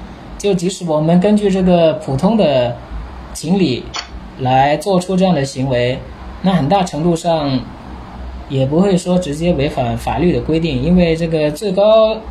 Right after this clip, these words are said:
人民检察院，呃，检察长应勇也提出要，提出了三个善于，呃，其中一个就是说善于统筹，法理情统一。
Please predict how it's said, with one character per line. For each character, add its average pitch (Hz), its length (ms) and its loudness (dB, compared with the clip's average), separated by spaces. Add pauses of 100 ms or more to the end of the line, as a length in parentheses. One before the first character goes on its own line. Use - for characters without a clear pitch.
(240)
人 160 100 0
民 160 140 4
检 143 160 -4
察 139 160 0
院， 170 420 2 (680)
呃， 143 100 0
检 135 180 -4
察 143 160 4
长 156 220 2
应 220 120 6
勇 170 140 4
也 135 80 2
提 147 240 -2
出 165 200 -2
要， 156 420 4 (180)
提 160 140 2
出 190 140 4
了 170 100 6
三 214 260 2
个 202 200 6
善 165 360 0
于， 123 140 -4 (720)
呃， 131 160 0
其 180 180 -2
中 240 180 4
一 175 80 6
个 185 140 4
就 175 160 2
是 165 100 4
说 170 360 4
善 196 340 -2
于 196 60 2
统 135 240 0
筹， 143 320 0
法 156 240 2
理 151 120 0
情 139 280 -4
统 127 260 0
一。 160 160 0